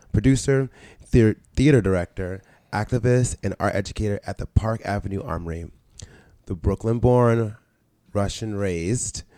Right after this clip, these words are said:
testifies to their experience in growing up in America, but being Brooklyn-raised. Maxim's here to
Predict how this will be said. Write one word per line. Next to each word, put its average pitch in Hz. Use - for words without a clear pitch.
testifies 131
to 110
their 110
experience 107
in 101
growing 104
up 98
in 107
America, 107
but 92
being 90
Brooklyn-raised. 90
Maxim's 113
here 110
to 95